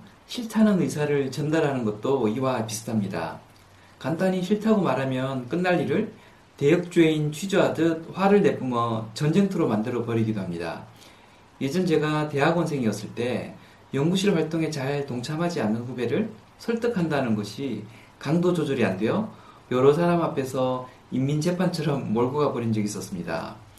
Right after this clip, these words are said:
내가 말하면서도 "어, 이게 아닌데?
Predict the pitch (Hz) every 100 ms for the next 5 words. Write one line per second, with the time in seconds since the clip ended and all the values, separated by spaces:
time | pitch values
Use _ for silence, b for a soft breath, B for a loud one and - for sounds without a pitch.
0 | B B B B B - 143 160 120 165
1 | 180 156 - - 147 120 104 - 107 160
2 | 165 160 - 127 151 - 175 220